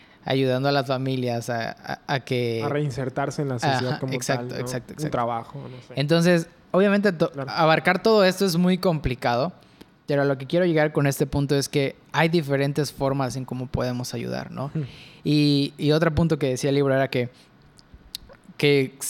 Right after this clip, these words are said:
Speaker 1: el, el simple hecho de dar dinero o el simple hecho de ayudar y no compartir el evangelio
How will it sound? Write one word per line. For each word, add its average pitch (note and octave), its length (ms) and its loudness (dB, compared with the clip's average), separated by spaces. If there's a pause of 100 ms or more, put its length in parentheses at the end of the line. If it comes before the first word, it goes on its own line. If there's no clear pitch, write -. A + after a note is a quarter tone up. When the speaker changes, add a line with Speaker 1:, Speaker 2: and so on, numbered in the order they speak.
(100)
Speaker 1:
el, D#3 280 0
el D#3+ 140 2
simple F#3 400 2
hecho F#3+ 180 2
de D#3+ 140 4
dar D3 200 4
dinero D3 420 0
o C3+ 100 0
el B2+ 80 -2
simple E3 400 2
hecho E3 200 0
de C#3+ 80 4
ayudar A#2+ 560 0 (240)
y C#3+ 120 0
no D#3 260 2
compartir D3 540 0
el C#3+ 120 0
evangelio B2 640 -4